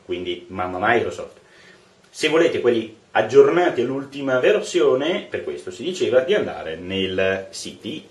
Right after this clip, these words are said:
X Y dei vari produttori hardware. Per quanto riguarda il risparmio energetico, a parità di laptop guadagnate circa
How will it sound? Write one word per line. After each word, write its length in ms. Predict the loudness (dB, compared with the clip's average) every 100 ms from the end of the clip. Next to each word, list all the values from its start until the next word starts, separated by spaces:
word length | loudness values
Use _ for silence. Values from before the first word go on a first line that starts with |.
| -16
X 120 | -12
Y 460 | -12 -12 -6 -4 -4
dei 100 | -4
vari 180 | -4 -6
produttori 580 | -10 -12 -12 -12 -12 -10
hardware. 560 | -10 -10 -6 -4 -4 -6 -18 -20 -20 _ _ _ _ _ _ _ _ _ _ _ -20 -20 -20 -20 -20 -20 _ -20 _ _ 4
Per 140 | 6
quanto 240 | 8 6 6
riguarda 640 | 6 6 6 6 2 0 -6
il 500 | -4 2 6 6 4
risparmio 440 | 2 4 4 4
energetico, 840 | 2 2 2 2 0 2 2 2 0
a 120 | 0
parità 440 | 4 2 4 4
di 100 | 4
laptop 840 | 4 4 2 -2 -2 0 0 0 0
guadagnate 920 | 4 6 4 2 0 -2 -4 -4 -10 -20 -12
circa 600 | -2 2 4 4 4 2